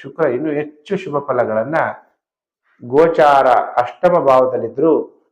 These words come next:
ಶುಕ್ರ ಶುಭ ಫಲ ಕೊಡ್ತಾನೆ. ಗುರು ಕೊಡುವಂತಹ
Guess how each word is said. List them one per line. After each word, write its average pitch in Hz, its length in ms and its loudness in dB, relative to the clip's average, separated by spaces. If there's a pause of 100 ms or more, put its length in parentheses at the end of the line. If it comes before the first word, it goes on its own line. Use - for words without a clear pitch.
(120)
ಶುಕ್ರ 170 360 -2
ಶುಭ - 200 -4
ಫಲ 147 240 2
ಕೊಡ್ತಾನೆ. 110 560 -4 (540)
ಗುರು 185 340 2
ಕೊಡುವಂತಹ 143 720 4